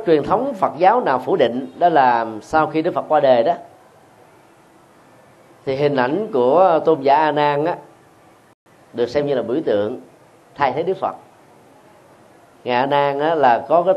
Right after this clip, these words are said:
tướng là giống Đức Phật chín mươi mấy phần trăm.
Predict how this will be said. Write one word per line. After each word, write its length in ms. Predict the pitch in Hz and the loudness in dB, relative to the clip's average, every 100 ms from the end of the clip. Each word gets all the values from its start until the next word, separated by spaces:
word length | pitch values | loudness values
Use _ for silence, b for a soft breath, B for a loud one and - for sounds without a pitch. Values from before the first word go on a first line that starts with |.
| 190 | 2
tướng 240 | 196 254 | 0 2
là 380 | 165 113 107 - - _ _ _ _ _ _ _ _ _ 131 | 2 2 0 -4 -16 _ _ _ _ _ _ _ _ _ -6
giống 220 | 151 262 | 0 2
Đức 140 | 330 311 | 2 2
Phật 160 | 143 - - _ | 0 -4 -14 _
chín 160 | - 330 | -6 -2
mươi 140 | 370 | 2
mấy 100 | 220 | 0
phần 180 | 247 320 | 0 -4
trăm. 120 | 180 | -4